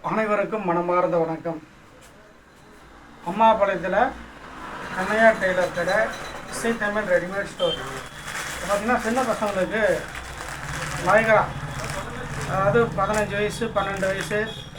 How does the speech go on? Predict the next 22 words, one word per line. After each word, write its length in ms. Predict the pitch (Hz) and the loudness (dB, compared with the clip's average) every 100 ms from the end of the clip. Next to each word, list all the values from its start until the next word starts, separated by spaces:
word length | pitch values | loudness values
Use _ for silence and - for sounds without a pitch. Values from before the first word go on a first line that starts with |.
| - - - - - - 190 | -14 -12 -12 -10 -8 -6 0
பதினாறு 320 | 196 202 190 | 2 4 4
வயசு 420 | 185 185 202 208 - - - - - | 2 4 4 4 6 6 6 4 2
பசங்களுக்கு 520 | - 190 175 165 247 277 - - - - 180 | 2 2 2 2 0 0 -4 -6 -6 -2 2
இந்த 120 | 185 | 2
லைக்ரா 360 | 190 190 175 | 4 4 2
பேண்ட் 280 | 170 170 156 | 2 0 0
போடலாம். 460 | 180 175 175 - 175 | 0 2 2 0 -2
இதை 120 | 180 214 269 - - - - - - | 0 0 0 -2 -4 -4 -4 -2 2
மூணு 240 | 196 226 190 | 2 2 2
கலர் 260 | 185 196 | 4 4
இருக்கு. 280 | 175 170 - - - - 107 - - - - - - - - - - - - - - - - - - - - - - - - - - - - - - - | 4 -2 -6 -6 6 6 6 2 -6 -8 -8 -10 -12 -12 -12 -10 -10 -8 -6 -6 -6 -6 -4 -4 -4 -4 -2 -2 -2 -4 -4 -4 -2 -2 -2 -4 -6 -6
இது 120 | 254 | -2
கொஞ்சம் 340 | 233 226 226 208 | 0 0 0 -2
பெரிய 220 | 208 214 | -2 0
பசங்க, 400 | 196 180 180 170 - - - - - - | -2 -4 -4 -4 -4 -8 -8 -8 -8 -4
பதினெட்டு 380 | 190 208 208 175 | 4 6 6 2
வயசு, 280 | 202 196 220 | -2 -2 -2
இருபது 180 | 196 190 | -2 -2
வயசு 220 | 185 180 | -2 -2
போடலாம். 600 | 170 170 165 - - - - - - | -2 0 0 -2 -2 -4 -6 -10 -8
ஒண்ணு, 360 | 175 185 196 190 | -6 -4 -4 0
ரெண்டு, 480 | 180 180 180 185 | 2 2 2 -2